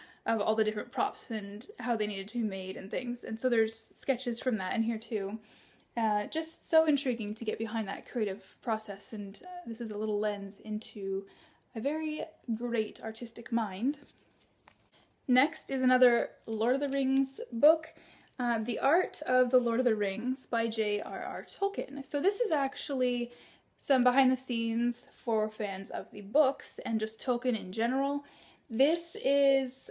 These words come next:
a lot of sketching and, um, notes and maps, just all behind the scenes of how Tolkien created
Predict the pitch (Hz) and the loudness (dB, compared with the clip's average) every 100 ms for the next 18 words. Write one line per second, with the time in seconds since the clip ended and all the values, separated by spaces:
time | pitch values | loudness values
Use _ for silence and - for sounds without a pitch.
0 | - 247 240 240 277 302 - 285 277 254 | -2 0 0 0 0 -4 -4 0 2 0
1 | - - - 269 262 - 277 277 277 - | -8 -8 0 0 0 0 2 4 2 0
2 | 220 214 214 214 214 214 - 381 214 208 | -4 -4 -4 -4 -4 -4 -8 -8 -6 -4
3 | 190 185 233 _ _ - - _ 240 254 | -4 -6 -12 _ _ -20 -20 _ 6 8
4 | 294 294 - - - 220 208 202 - - | 8 6 0 -6 -4 -4 -6 -8 -14 2
5 | 247 269 277 - - - - 285 262 - | 4 4 2 -4 -6 -6 -2 0 0 2
6 | 262 294 339 339 285 - 269 254 247 240 | 4 6 4 2 2 2 0 2 0 -2
7 | 254 240 - 311 311 262 214 214 - 247 | -2 -2 -4 -6 -2 -2 -2 -6 -2 2
8 | 226 214 208 202 | 6 4 4 -4